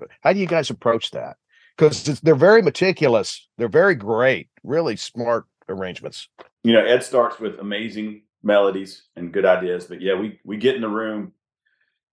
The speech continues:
Speaker 2: and we go by feel. We throw ideas around, and it's in, in some regard, it's the same way it's been for twenty something years now. We, we go by feel. Uh, we just try to follow a path that's out there. I, I tell people all the time that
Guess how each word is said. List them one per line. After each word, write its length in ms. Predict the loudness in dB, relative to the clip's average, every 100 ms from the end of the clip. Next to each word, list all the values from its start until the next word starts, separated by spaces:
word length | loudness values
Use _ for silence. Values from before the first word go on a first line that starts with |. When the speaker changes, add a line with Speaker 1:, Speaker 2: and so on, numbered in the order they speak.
| _ _
Speaker 2:
and 100 | 0
we 60 | 2
go 160 | 4
by 200 | 6 6 6
feel. 260 | 2 2
We 120 | 0 -6
throw 220 | -4 0
ideas 400 | 0 0 -6 -10
around, 480 | -12 -12 -10 -12 -16 _ _
and 500 | -12 -10 -8 -8 -10
it's 400 | -12 -16 -18 -18 -10
in, 80 | -8
in 220 | -4 -6
some 220 | 0 2 2
regard, 360 | 2 2 2
it's 140 | -2 -10
the 100 | -16
same 300 | -8 -6 -4
way 140 | -4
it's 100 | -4
been 260 | -8 -10 -10
for 120 | -16
twenty 240 | -12 -10
something 320 | -8 -10 -10 -10
years 240 | -10 -8
now. 220 | -6 -6
We, 80 | -8 -16 _ _ _ _ _ _ _ _ _ _ _ -8
we 80 | 2
go 160 | 4
by 160 | 6 4 2
feel. 400 | 2 2 0 -10 _ -2
Uh, 320 | 4 4 4
we 60 | 0
just 180 | -6 -4
try 180 | -2 0
to 80 |
follow 460 | -2 2 4 4 0
a 40 |
path 260 | 0 -2 -2
that's 140 | -6 -8
out 140 | -8
there. 160 | -8 -6
I, 100 | -6 _ _ _ _ _ -6 -4
I 60 |
tell 180 | -2 -4
people 260 | -4 -4 0
all 140 | -2
the 60 | -2
time 320 | -10 -12 -12
that 140 | -14